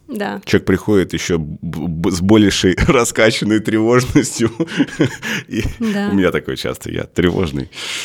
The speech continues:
Speaker 1: А, то же самое, да, у меня то же самое. Я, может, поэтому и клинику открыла. <laughs>
Speaker 2: Так.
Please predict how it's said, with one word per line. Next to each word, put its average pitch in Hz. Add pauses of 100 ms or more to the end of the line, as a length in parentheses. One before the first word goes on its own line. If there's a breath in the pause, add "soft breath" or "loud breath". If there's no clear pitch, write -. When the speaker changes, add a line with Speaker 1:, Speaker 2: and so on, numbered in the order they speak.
(360 loud breath)
Speaker 1:
А, 220
то 233
же 233
самое, 196
да, 196
у -
меня 208
то 208
же 185
самое. 208
Я, 285
может, 311
поэтому 269
и 254
клинику 233
открыла. 254
<laughs> -
Speaker 2:
Так. 87